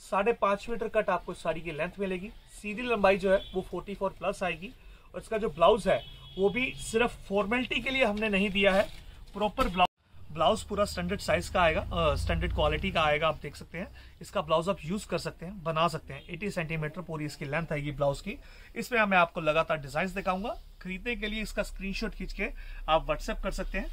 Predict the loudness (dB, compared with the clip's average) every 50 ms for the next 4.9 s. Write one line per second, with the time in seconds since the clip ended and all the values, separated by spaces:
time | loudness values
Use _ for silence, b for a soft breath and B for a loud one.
0 | -8 -8 -6 -4 -2 -2 -2 -4 -6 -6 -6 -6 -6 -6 -2 2 4 4 4 2
1 | 0 -2 0 0 0 0 0 -2 B B B B B B -12 -8 -6 -4 -2 -2
2 | -4 -2 -4 -4 -6 -2 0 0 2 2 -2 -6 -10 -14 -16 -12 -10 -10 -8 -8
3 | -8 -8 -6 -6 -4 -2 0 0 0 0 2 2 2 0 0 0 0 0 0 0
4 | 0 -2 -2 -2 0 2 2 2 2 0 -2 -4 -4 -4 -2 -2 -2